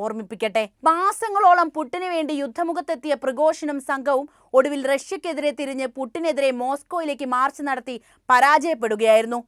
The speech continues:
എന്നാൽ അധികം വൈകാതെ പ്രിഗോഷിന്റെ മരണവാർത്ത ലോകം കേട്ട് ഞെട്ടുകയും ചെയ്തു. അതിനുശേഷം എല്ലാം ഒന്ന് കെട്ടടങ്ങിയെന്ന് കരുതിയെങ്കിലും ഒന്നും സംഭവിച്ചിട്ടില്ല എന്നതാണ് പുറത്തുവരുന്ന വാർത്തകളൊക്കെ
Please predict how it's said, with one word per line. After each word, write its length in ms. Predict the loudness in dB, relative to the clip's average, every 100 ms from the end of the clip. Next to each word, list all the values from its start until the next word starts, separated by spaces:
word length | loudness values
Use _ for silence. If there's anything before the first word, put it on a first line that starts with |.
| _ _ -2
എന്നാൽ 200 | 2 4 4
അധികം 260 | 4 0 2
വൈകാതെ 380 | 4 4 2 2 -2
പ്രിഗോഷിന്റെ 520 | -2 -2 -2 0 0 2
മരണവാർത്ത 540 | 2 2 2 2 2 -2 0
ലോകം 260 | 0 0 -2 -4
കേട്ട് 180 | -4 -4
ഞെട്ടുകയും 420 | -4 -6 -2 -2 -2
ചെയ്തു. 220 | -4 -4 -6 _ _ _ 0
അതിനുശേഷം 640 | 2 2 0 -4 -4 -4 0 2
എല്ലാം 320 | 4 6 4 4
ഒന്ന് 120 | -2 -2
കെട്ടടങ്ങിയെന്ന് 720 | -2 2 2 2 2 0 0 0
കരുതിയെങ്കിലും 500 | 0 -2 -4 -4 -8 _ _ -2
ഒന്നും 320 | 0 0 -2 0
സംഭവിച്ചിട്ടില്ല 680 | 0 2 0 -2 -8 -2 2 2 0
എന്നതാണ് 360 | 0 0 0 -4 _
പുറത്തുവരുന്ന 540 | -4 -4 -2 -2 -2 0
വാർത്തകളൊക്കെ 640 | 0 0 -2 0 0 0